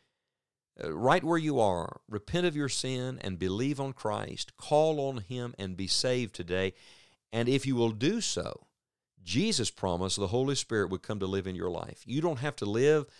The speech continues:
with an uncertainty about this world or the world to come. You can know God now, and the Holy Spirit will come to live in your life forever.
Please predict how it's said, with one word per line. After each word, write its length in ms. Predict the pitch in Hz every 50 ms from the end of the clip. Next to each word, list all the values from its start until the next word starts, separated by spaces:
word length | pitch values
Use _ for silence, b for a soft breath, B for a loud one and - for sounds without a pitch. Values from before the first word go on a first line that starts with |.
| B B B
with 140 | - 110 98
an 80 | 98 98
uncertainty 580 | 95 92 87 - - 143 151 143 147 147 143
about 280 | 120 95 98 95 - 95
this 220 | 131 156 - -
world 300 | 143 139 143 143 139 135 -
or 200 | - 131 139 151
the 100 | 139 135
world 280 | 120 120 127 127 123 -
to 60 | 113
come. 320 | - - 101 92 90 90 b b b b b b
You 180 | - 107 131 160
can 220 | - 156 139 131
know 160 | 123 117 117
God 320 | 113 104 107 104 104 95 92
now, 640 | 92 92 101 110 110 104 90 78 - - 98 - - _ _ _ _ _ _ _
and 160 | 95 98 92
the 100 | 98 92
Holy 280 | 87 120 127 131 139 131
Spirit 320 | - - - 104 98 92
will 100 | 90 92
come 220 | - - 113 104
to 100 | 98 98
live 220 | 95 95 98 98 90
in 100 | 90 87
your 220 | 85 95 107 107
life 480 | 98 87 87 87 90 87 85 - - - _ _ _ _ _ _ _ _ _
forever. 640 | _ - 98 98 107 135 147 127 87 78 - -